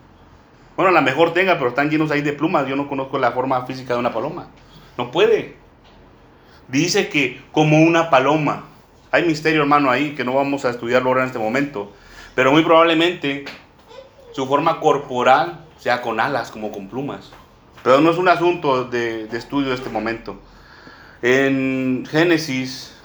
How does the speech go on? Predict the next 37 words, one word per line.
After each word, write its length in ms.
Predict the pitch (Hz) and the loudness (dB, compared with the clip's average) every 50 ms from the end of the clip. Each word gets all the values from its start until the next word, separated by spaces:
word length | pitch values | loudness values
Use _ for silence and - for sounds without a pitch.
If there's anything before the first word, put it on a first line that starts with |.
| - | -4
capítulo 560 | - 123 120 123 135 - - 156 147 143 143 139 | -2 -2 0 0 -2 -4 -2 0 2 4 4 4
uno 460 | 151 180 180 160 139 123 123 120 - - - _ - | 4 4 2 2 2 0 -2 -4 -10 -18 -20 _ -16
y 120 | - 110 110 | -14 -8 -4
dos, 480 | 117 131 147 165 165 - - - - - _ _ _ _ _ _ _ _ - _ _ _ _ _ _ | -2 0 0 0 -2 -4 -10 -18 -20 -20 _ _ _ _ _ _ _ _ -20 _ _ _ _ _ _
se 120 | - - 120 | -8 -4 -2
lo 120 | 123 120 | -2 0
voy 120 | 120 135 143 | 2 2 2
a 40 | 147 | 4
leer 180 | 151 151 147 | 4 4 2
rápidamente, 640 | 143 143 143 151 147 139 131 135 151 156 156 151 135 | 2 2 0 0 0 2 2 2 0 0 -2 -2 -4
lo 120 | 123 117 | -6 -6
que 80 | 120 120 | -6 -6
dice 100 | 120 139 | -8 -6
el 60 | 127 | -4
ca-, 120 | 123 120 113 | -4 -2 -2
el 240 | 120 117 117 113 | 0 0 0 -2
versículo 800 | 110 117 113 - - 123 120 135 131 123 117 110 104 101 95 92 - - - - - - - - - | -2 -4 -6 -6 -8 -10 -8 -4 -2 -2 0 -2 -2 -4 -6 -10 -14 -18 -20 -20 -20 -20 -20 -20 -6
dos 320 | - 117 127 147 156 143 123 | 0 2 4 4 4 2 0
dice, 420 | 139 143 143 143 - 101 98 - - - - - _ - - - - - - - - - - - - _ _ _ _ _ | -2 -2 -2 -2 -6 -8 -10 -12 -20 -20 -20 -20 _ -20 -20 -20 -20 -20 -20 -20 -20 -20 -20 -20 -20 _ _ _ _ _
bueno, 260 | - 139 160 165 185 180 | 0 4 4 4 4 4
todo 200 | - 156 170 180 | 4 4 6 6
lo, 280 | 180 165 151 139 135 - | 6 4 4 4 2 0
todo 180 | - 165 175 | 2 2 4
lo 100 | 175 160 | 4 4
conocemos, 460 | 160 147 131 131 156 185 196 165 135 | 2 0 0 0 0 0 0 0 0
¿verdad? 360 | 117 113 120 143 165 170 135 117 | -2 -2 -2 -4 -6 -8 -8 -8
En 60 | 113 | -8
el 120 | 110 107 | -8 -8
principio, 520 | - 113 107 107 170 175 170 - 127 120 120 | -8 -10 -12 -10 -10 -12 -10 -10 -10 -10 -8
capítulo 420 | 117 107 113 113 107 117 117 117 | -10 -12 -12 -10 -8 -6 -4 -4
uno, 180 | 123 131 123 120 | -4 -4 -4 -4
uno, 380 | 123 143 139 117 113 113 113 | -4 -4 -4 -6 -8 -12 -12
en 80 | 104 104 | -12 -12
el 80 | 101 | -10
principio 480 | 98 110 107 - 147 143 147 - 123 117 | -10 -10 -10 -8 -8 -8 -6 -4 -4 -4
estaba, 460 | - - - 113 117 117 117 - - | -4 0 0 2 2 2 2 0 -2
eh, 160 | 110 110 110 | -6 -8 -10